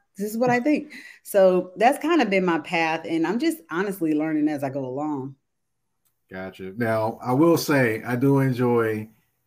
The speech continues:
Speaker 2: hearing you pack up people on the Quick Blitz
Speaker 1: <laughs>
Speaker 2: podcast with you and, uh, Vashti. <laughs>
Speaker 1: What you, what you mean, Mike? I'm the good cop. Vashti's the bad cop.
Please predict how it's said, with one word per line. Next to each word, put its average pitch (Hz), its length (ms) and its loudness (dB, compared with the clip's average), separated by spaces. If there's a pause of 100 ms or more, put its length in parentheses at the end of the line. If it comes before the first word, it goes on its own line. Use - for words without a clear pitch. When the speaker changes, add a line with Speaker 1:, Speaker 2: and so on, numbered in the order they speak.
Speaker 2:
hearing 135 300 4
you 120 160 0
pack 131 300 0
up 117 220 -2
people 101 520 -6
on - 160 -4
the 104 60 -6
Quick 131 400 0
Blitz 117 220 -4
Speaker 1:
<laughs> - 100 12
Speaker 2:
podcast 120 800 4 (260)
with 143 160 4
you 151 220 6
and, 131 160 4
uh, 120 380 2
Vashti. 127 760 -2 (320)
<laughs> 190 80 0 (960)
Speaker 1:
What 587 260 12 (180)
you, 415 120 -6
what 587 280 6
you 587 160 2
mean, 554 340 2
Mike? 453 260 4
I'm 494 280 6
the 240 40 0
good 359 240 4
cop. 247 280 6
Vashti's 240 480 6
the 190 120 6
bad 180 280 4
cop. 131 360 -6